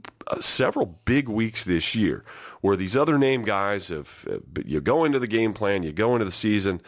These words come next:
not knowing exactly, or excuse me, the game week, not knowing exactly where the tension's gonna be. I know there were obviously which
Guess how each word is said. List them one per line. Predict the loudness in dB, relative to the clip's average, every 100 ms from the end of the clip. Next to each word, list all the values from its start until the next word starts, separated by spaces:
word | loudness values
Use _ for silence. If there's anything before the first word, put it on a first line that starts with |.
| -18 -20 -14 -2
not | 0 0 0
knowing | 0 2 2
exactly, | 0 0 -2 -2 -6
or |
excuse | -6 -6 -4
me, |
the | -6
game | -2 0 2
week, | 0 0
not | -4 -2
knowing | -2
exactly | 0 0 -2 -4
where | -4 0 0
the | -2
tension's | -6 -6 -6 -6
gonna | -4 -4
be. | 0 0 2
I |
know | -2 -4
there | -6
were | -8 -10 -16 -4
obviously | 0 0 -2 -6
which | -4 -6 -8